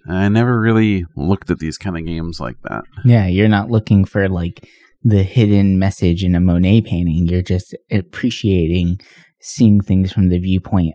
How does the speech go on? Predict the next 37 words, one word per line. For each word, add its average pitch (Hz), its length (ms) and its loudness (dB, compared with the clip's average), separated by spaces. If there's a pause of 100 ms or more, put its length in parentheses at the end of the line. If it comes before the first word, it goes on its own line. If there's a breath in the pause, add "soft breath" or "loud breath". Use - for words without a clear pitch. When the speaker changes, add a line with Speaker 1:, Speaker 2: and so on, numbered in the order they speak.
Speaker 2:
of 92 80 -6
him 95 400 2
as 87 140 -2
he's 90 160 -6
going 90 260 -2
through 90 220 -4
his, 95 480 -4
his 92 440 -6
d-, - 120 -12 (280)
disease, - 680 -2
you 101 160 2
know? 87 240 0 (480 soft breath)
Like, - 260 -8
it's, - 280 -12
it's 139 200 -12
very 117 280 0 (100)
gorgeous 95 400 -4
to 110 120 -6
think 104 180 0
about 87 180 -4
it - 120 -12
that - 180 -14
way. 57 320 -10 (320 soft breath)
And 92 300 2
I 98 220 -6 (540)
actually - 460 -4
am, 85 380 -4 (220)
I, - 140 -12 (160)
I 95 120 -2 (180)
really 123 320 4
appreciated 92 600 0
art - 220 -8
games 87 240 0
before, 120 440 0
but 73 140 -8
now 107 320 0
I 92 140 0